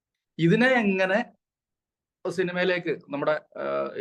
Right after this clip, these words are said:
ഇത് നമ്മുടെ ജീവിതത്തിൽ കിടക്കുന്ന ഈ സാധനത്തെ നമുക്ക് എവിടെയെങ്കിലും കൊണ്ടുവന്നിട്ട് ജീവിതത്തിന്റെ പരിച്ഛേദമാക്കണം എന്നല്ല ഞാൻ പറയുന്നത്. ഇതിനെ എങ്ങനെ രസകരമായിട്ട് ഇതുവരെ കണ്ടെന്ന് ഉപയോഗിക്കാം എന്നുള്ള രീതിയിലേക്കാണ് കൊണ്ടുവന്നത്. അപ്പൊ ഈ കാടിന്റെ അകത്തുള്ള ഈ മരങ്ങൾ തമ്മിൽ അടിക്കുമ്പോൾ എനിക്കൊന്ന് ചെണ്ടയുടെ ശബ്ദം വരാറുണ്ട്.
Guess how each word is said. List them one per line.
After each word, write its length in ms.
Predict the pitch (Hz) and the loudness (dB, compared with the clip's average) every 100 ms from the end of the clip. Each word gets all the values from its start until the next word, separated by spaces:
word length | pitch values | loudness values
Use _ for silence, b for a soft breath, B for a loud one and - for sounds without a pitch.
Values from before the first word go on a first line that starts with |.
| 131 123 - | -4 -4 -4
ഇത് 420 | 104 131 160 170 - | -2 -2 2 0 2
നമ്മുടെ 160 | 139 | 0
ജീവിതത്തിൽ 320 | 156 131 147 | 0 -2 -2
കിടക്കുന്ന 220 | 165 165 175 | -2 -2 -2
ഈ 40 | |
സാധനത്തെ 300 | 175 170 180 | 2 2 2
നമുക്ക് 200 | 185 185 | -2 -2
എവിടെയെങ്കിലും 420 | 180 185 185 185 | -4 -4 -2 -4
കൊണ്ടുവന്നിട്ട് 760 | 180 170 185 185 151 151 - _ _ _ _ - | -6 -10 -8 -8 -10 -14 -16 _ _ _ _ -4
ജീവിതത്തിന്റെ 260 | 117 143 | -2 0
പരിച്ഛേദമാക്കണം 580 | 151 120 - 143 165 170 | 0 0 0 4 4 2
എന്നല്ല 220 | 165 151 | 0 0
ഞാൻ 160 | 165 127 | 0 0
പറയുന്നത്. 240 | 107 95 | -4 -6
ഇതിനെ 180 | 95 151 | -4 0
എങ്ങനെ 200 | 185 185 | 2 4
രസകരമായിട്ട് 520 | 208 175 190 202 208 | 2 4 2 2 0
ഇതുവരെ 200 | 196 196 | 0 -2
കണ്ടെന്ന് 300 | 190 180 185 | -4 -6 -8
ഉപയോഗിക്കാം 420 | 180 175 175 185 180 | -6 -6 -4 -4 -6
എന്നുള്ള 200 | 175 180 | -6 -4
രീതിയിലേക്കാണ് 500 | 170 165 165 165 147 | -2 -2 -2 0 -2
കൊണ്ടുവന്നത്. 300 | 123 127 156 | -4 -6 -4
അപ്പൊ 140 | 165 | 2
ഈ 40 | |
കാടിന്റെ 480 | 160 165 170 175 175 175 _ _ 160 | 2 2 -2 -2 -2 -4 _ _ 0
അകത്തുള്ള 340 | 160 165 165 | 2 2 0
ഈ 380 | 160 165 160 156 | -2 -6 -8 -8
മരങ്ങൾ 420 | 151 147 151 160 | -2 0 2 2
തമ്മിൽ 160 | 160 147 | 0 2
അടിക്കുമ്പോൾ 680 | 143 135 143 139 - - - | -2 -4 -6 -6 -8 -14 -6
എനിക്കൊന്ന് 300 | 135 135 135 | -2 -2 -2
ചെണ്ടയുടെ 320 | 131 123 135 | 0 0 0
ശബ്ദം 280 | 120 107 101 | -2 -6 -6
വരാറുണ്ട്. 400 | 92 85 - | -8 -10 -14